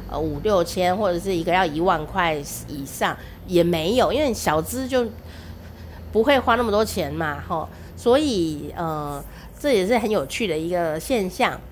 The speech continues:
它也会 <clears throat> 影响到感情观，就是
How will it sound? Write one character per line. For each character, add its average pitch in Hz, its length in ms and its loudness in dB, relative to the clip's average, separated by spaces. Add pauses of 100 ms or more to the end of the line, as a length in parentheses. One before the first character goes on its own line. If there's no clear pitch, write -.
(160)
它 302 120 0
也 165 380 -2
会 180 600 0 (800)
<clears throat> - 20 -16
影 202 360 0
响 160 220 -4
到 202 340 4 (920)
感 139 260 -4
情 147 380 -8
观， 160 340 -2 (1000)
就 311 140 2
是 302 280 4